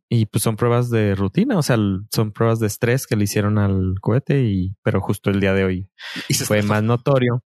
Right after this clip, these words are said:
Speaker 1: Sí, fue est-, justo hoy fue más notorio porque todo el mundo está hablando de SpaceX y luego la noticia es explota cohete de SpaceX, pero es otro modelo, o sea, es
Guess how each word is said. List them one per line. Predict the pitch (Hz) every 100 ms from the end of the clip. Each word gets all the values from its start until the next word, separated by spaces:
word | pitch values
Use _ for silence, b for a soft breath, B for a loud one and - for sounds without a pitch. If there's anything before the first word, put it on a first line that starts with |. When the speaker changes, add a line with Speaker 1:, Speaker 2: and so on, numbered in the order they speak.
| B B B
Speaker 1:
Sí, | - 139
fue | 135 131
est-, | -
justo | - 131 147
hoy | 139
fue | 156
más | 147 147
notorio | 151 160 151
porque | 127 120 -
todo | 98 101
el |
mundo | 107 110
está | -
hablando | 117 110 113
de |
SpaceX | 110 117 113 139 131 -
y |
luego | 92 87 90
la | 95 95
noticia | 95 98 110
es | 92 - B B B _ _ _ _ -
explota | - 135 156 101 95 101 98 95 -
cohete | 90 - 90
de | 92 95
SpaceX, | - - - - -
pero | 117 107 95
es | 95 110
otro | - 113
modelo, | 104 92 98 95 -
o | 95
sea, | - 90
es | -